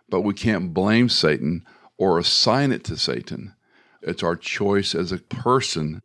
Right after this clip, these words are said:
to engage in sin, to live a certain way, and blaming it on Satan is convenient, but I don't think Scripture gives us that option.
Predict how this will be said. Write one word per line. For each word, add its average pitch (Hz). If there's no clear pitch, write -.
to 92
engage 87
in 98
sin, 82
to 80
live 87
a 90
certain 82
way, 80
and 82
blaming 120
it 92
on 85
Satan 78
is -
convenient, 87
but 82
I 78
don't 82
think -
Scripture -
gives -
us -
that -
option. -